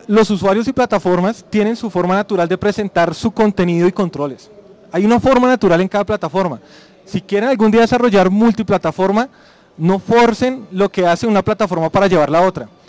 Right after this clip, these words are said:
Busquen cuál es la forma natural de esa plataforma para que el usuario se sienta cómodo. No forcen eso. Me rindió. Bueno, aquí viene un tema interesante. ¿Cómo monetizo yo una aplicación?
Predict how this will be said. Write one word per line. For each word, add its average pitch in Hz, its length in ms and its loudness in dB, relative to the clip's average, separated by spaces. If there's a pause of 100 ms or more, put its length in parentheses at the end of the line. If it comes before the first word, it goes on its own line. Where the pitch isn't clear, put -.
(120)
Busquen 196 340 -2
cuál 226 200 0
es 240 80 0
la 262 100 0
forma 262 240 2
natural 208 340 0
de 185 80 -2
esa 220 140 -6
plataforma 196 600 -2 (400)
para 190 160 4
que 202 80 -4
el 190 60 -2
usuario 180 300 0
se 233 120 -4
sienta 170 200 -4
cómodo. 170 360 -2 (180)
No 156 160 -4
forcen 202 340 -4
eso. 127 200 -12 (4000)
Me 151 120 -20
rindió. 147 340 -14 (380)
Bueno, 170 260 -4 (1700)
aquí 208 200 -2
viene 294 120 2
un 302 60 0
tema 320 140 -2
interesante. 190 520 -2 (480)
¿Cómo 302 320 0
monetizo 214 500 2
yo 220 140 2
una 220 120 2
aplicación? 151 520 -4